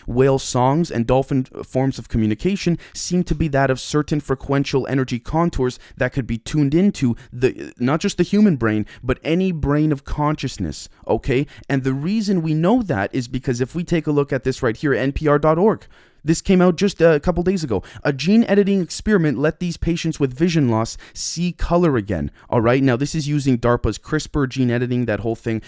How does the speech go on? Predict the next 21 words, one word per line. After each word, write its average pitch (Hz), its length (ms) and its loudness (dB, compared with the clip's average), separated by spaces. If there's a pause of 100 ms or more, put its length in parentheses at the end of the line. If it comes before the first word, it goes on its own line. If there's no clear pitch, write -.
(120)
with 120 220 -2
R 113 180 0
N 113 100 -2
A, 113 80 0
you 110 200 0
name 101 240 -2
it. 104 100 -4
But 107 120 0
again, 117 280 -2 (160)
I - 80 -4
have 117 80 -4
to 117 100 -12
be 113 120 -2
very 107 160 -2
careful, 131 360 -4
relative, 107 460 -4
and 98 140 -2
respective 98 460 -4
of 87 100 -4
that. 87 160 -4
However, 123 580 -2